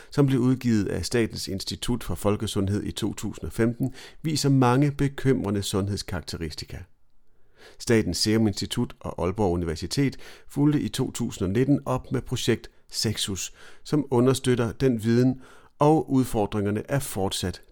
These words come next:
til stede. Dårligere psykisk og fysisk helbred.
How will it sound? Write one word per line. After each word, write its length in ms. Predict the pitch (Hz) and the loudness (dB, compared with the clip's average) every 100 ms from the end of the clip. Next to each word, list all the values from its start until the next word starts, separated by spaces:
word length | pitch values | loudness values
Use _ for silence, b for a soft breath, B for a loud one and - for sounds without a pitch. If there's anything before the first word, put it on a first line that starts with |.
| - | -8
til 140 | 110 | -4
stede. 420 | - 82 76 71 69 - - - - - - - - - - - - - - - - - | -2 -2 -4 -6 -10 -18 -20 -20 -20 -20 -20 -20 -18 -16 -16 -16 -18 -20 -20 -20 -6 0
Dårligere 460 | 110 135 135 98 | 4 4 4 2
psykisk 540 | 85 - 135 143 - - | 0 0 0 0 -4 -6
og 100 | 131 | -6
fysisk 420 | - 104 - 98 | -4 -6 -4 -8
helbred. 360 | - 76 - 73 | -8 -8 -6 -8